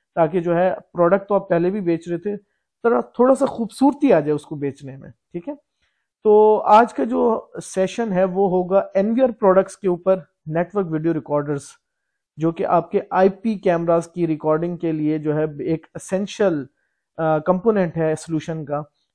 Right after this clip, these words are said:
तो एनवीआर में हमारे पास क्या अपडेट्स हुई हैं, क्या नई चीज़ आ रही है,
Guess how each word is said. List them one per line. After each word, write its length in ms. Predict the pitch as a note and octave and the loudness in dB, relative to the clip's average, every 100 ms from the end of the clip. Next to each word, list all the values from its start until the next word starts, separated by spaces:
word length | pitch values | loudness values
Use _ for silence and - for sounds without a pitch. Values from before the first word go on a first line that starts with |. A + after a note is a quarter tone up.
| - | -4
तो 320 | E3 E3 - | -2 0 -2
एनवीआर 340 | F#3+ G3+ A3 G#3+ | -4 -2 0 0
में 120 | G3+ | -2
हमारे 260 | F3+ F3 F3 | 0 0 0
पास 140 | F#3 - | -4 -2
क्या 120 | G3+ | 0
अपडेट्स 500 | G3 F3 D3+ E3+ E3+ | 0 0 -2 -2 -4
हुई 120 | D#3+ D#3+ | -8 -6
हैं, 200 | D#3+ D3+ | -6 -4
क्या 160 | F#3+ F#3+ | -2 0
नई 220 | E3 E3 | 0 -4
चीज़ 280 | E3 E3+ E3 | -4 -4 0
आ 80 | D#3 | 0
रही 200 | D#3 D#3 | 0 -2
है, 160 | D#3 | -4